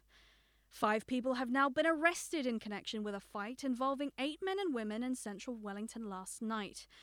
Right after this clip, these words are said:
During the fight at a B P service station on the corner of Taranaki and Cable Streets, one person received a non-life-threatening stab wound, while others were assaulted with weapons. A five-week survey has recorded more than two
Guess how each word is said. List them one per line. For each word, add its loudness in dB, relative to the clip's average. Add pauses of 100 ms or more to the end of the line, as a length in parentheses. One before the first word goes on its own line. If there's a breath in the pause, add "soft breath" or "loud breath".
(420 loud breath)
During 4
the 2
fight -2
at 0
a 0
B 0
P -2
service 0
station -2
on 0
the -6
corner -6
of -10
Taranaki -4
and -2
Cable -4
Streets, -8 (320 loud breath)
one 4
person 0
received -4
a 0
non-life-threatening 0
stab 0
wound, -4
while 0
others 2
were 2
assaulted 0
with -6
weapons. -6 (840 soft breath)
A 2
five-week 4
survey 4
has -6
recorded 0
more 2
than -4
two 0